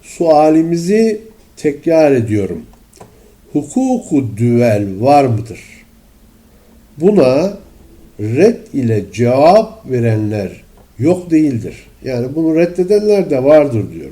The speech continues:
Hukuku düvel, yani uluslararası hukuk diye bir şey yoktur, e, diyenler de vardır. Evet. İleri, ileri giden bazı ulema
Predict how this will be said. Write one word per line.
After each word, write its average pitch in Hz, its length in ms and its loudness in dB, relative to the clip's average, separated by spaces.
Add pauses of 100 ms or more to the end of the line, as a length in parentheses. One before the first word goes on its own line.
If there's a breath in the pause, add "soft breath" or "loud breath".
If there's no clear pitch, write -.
Hukuku 139 520 -8
düvel, 107 320 -6
yani 127 240 -4
uluslararası 139 840 -4
hukuk 151 360 -12
diye 127 180 -4
bir 135 120 -6
şey 170 380 -2 (640 soft breath)
yoktur, 156 580 2 (720)
e, 101 60 -12 (500)
diyenler 113 580 -2
de 185 100 -2
vardır. 135 580 0
Evet. 104 260 -8 (1000 soft breath)
İleri, 170 760 2 (3750)
ileri 147 460 -2
giden 143 460 0
bazı 120 380 2
ulema 101 800 -6